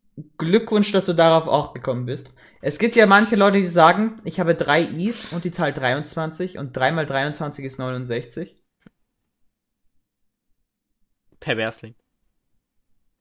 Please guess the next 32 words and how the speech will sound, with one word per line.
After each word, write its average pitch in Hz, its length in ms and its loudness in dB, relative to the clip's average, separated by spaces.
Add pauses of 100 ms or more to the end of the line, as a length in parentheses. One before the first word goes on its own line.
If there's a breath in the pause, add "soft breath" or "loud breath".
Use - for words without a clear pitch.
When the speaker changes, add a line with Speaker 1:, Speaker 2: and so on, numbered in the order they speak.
(500)
Speaker 1:
Das 185 240 0
ist 180 100 -4
so 185 80 0
die 175 100 -2
zweite 156 360 2
Theorie, 196 360 0
die, 175 320 -6 (260)
aber 151 180 -2
ich 156 100 -4
weiß 165 200 2
nicht, 180 80 -4
welche 170 180 -2
davon 165 220 -6
realistischer 160 580 -2
ist, 185 140 -4
das 170 120 -6
müsst 156 200 -4
ihr 127 160 -2
entscheiden. 117 440 -6 (1000 soft breath)
Speaker 2:
Aber 147 200 10
ja. 117 240 6 (3000)
Ich - 180 -4
hab 139 160 2
nichts 139 180 -4
mehr 127 100 2
zu - 160 2
sagen. 165 400 8 (460)
Ich 175 180 0
fand 165 180 2
das 143 140 0
Thema 147 380 4
gut. 139 440 -4